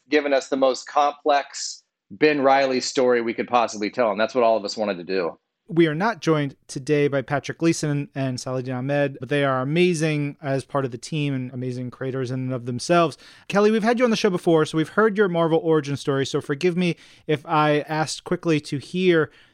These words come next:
Speaker 2: the origin stories of your fellow co-writers on the show.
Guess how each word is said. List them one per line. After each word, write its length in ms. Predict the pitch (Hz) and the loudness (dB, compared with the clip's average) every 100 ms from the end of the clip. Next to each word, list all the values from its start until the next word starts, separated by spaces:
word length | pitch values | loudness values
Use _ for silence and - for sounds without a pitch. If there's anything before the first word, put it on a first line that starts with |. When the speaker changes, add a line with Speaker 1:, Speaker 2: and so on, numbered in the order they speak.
| _ | _
Speaker 2:
the 100 | 147 | -6
origin 360 | 170 180 165 151 | 0 2 2 -2
stories 800 | - 151 139 139 139 127 - - - | 0 2 2 2 0 -4 -10 -16 -6
of 500 | 139 135 131 123 - | -2 -2 -2 -6 -12
your 320 | 156 139 131 | -6 -2 -2
fellow 260 | - 135 127 | -4 -6 -6
co-writers 640 | - - 240 165 139 135 | -4 0 2 2 2 -2
on 140 | 131 131 | -2 -2
the 80 | 127 | -4
show. 480 | - 139 135 135 | 0 0 2 0